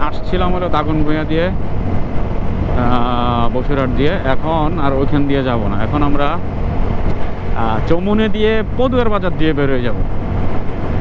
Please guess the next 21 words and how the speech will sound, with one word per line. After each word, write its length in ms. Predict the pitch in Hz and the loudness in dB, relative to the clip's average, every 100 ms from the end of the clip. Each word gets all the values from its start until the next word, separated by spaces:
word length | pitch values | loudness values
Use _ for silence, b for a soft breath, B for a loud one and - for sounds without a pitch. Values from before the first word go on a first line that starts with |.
| - | 2
হুম, 160 | 156 117 - - 120 | 2 0 0 0 2
যাওয়ার 180 | 139 147 | 0 0
সময় 160 | 151 151 | 0 2
গেছিলাম 320 | 156 - 147 147 | 2 0 -2 0
ফেনী 160 | 147 | 0
লালপল 460 | 147 139 143 147 139 | 0 0 0 0 2
দিয়ে, 180 | 156 202 - - - - - - - - - - - | 2 2 0 0 0 0 0 0 0 0 0 -2 -2
এবার 240 | 131 135 131 | 0 2 2
আর 140 | 131 127 - | 2 2 0
ফেনী 240 | - 156 165 | 0 0 2
ধরবো 120 | 135 | 0
না, 440 | 113 101 95 - | 0 -2 0 0
এবার 260 | 110 120 117 | 0 0 0
আমরা 440 | 117 117 127 135 165 - - - | 0 2 2 0 0 0 0 0
পদুয়ার 360 | 151 151 147 | 2 2 2
বাজার 300 | 143 143 135 120 | 2 2 0 0
দিয়ে 160 | 120 127 | 0 0
বের 140 | 113 | 0
হব। 200 | 113 104 - - - - - - - - - - - - - - - - - - - - - - - - - | 0 0 -2 -2 0 0 0 0 0 0 -2 -2 0 0 2 0 0 -2 0 0 0 0 0 0 -2 -2 -2
ঠিক 140 | 107 | 0
আছে, 300 | - - - | 0 0 -2